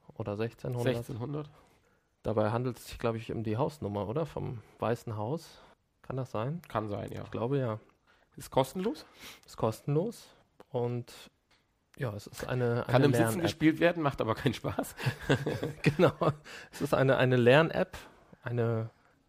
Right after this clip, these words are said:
Speaker 1: eine Lern-App, eine, äh, ja schon, eine Lern-App.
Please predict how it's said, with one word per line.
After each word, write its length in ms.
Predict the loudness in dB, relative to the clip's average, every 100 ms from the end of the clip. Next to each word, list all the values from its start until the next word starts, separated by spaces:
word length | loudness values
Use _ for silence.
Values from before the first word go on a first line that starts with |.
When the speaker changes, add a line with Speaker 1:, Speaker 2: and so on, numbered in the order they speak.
| -14
Speaker 1:
eine 160 | -10 -8
Lern-App, 560 | -6 -6 -6 -8 -10 -20 _ _ -14
eine, 840 | -8 -6 -4 -4 -6 -6 -8 -10 -14 _ _ _ _ _ _ -8
äh, 40 | -8
ja 100 | -6
schon, 280 | -6 -6 -6 _ _ -10
eine 160 | -4 -2
Lern-App. 480 | 0 -2 -6 -10